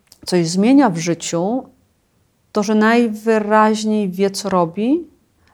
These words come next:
a to, że my tego nie rozumiemy, to, to jest nasz problem.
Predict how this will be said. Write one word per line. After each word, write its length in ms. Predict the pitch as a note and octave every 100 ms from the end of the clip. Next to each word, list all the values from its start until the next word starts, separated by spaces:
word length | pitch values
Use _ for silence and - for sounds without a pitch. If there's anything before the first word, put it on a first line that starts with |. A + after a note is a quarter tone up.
| -
a 120 | G3
to, 160 | F#3+ A#3
że 140 | A#3+
my 320 | G3 G3 B3+
tego 320 | - A3+ F#3
nie 140 | F#3 F3
rozumiemy, 840 | F3 F3 F3 E3 D#3+ D#3+ G3+ C4 D4 _ _ _
to, 100 | -
to 160 | - A3+
jest 380 | A3+ A3+ - -
nasz 320 | G3+ G3+ G#3
problem. 560 | - G3+ F3+ D#3+ D3+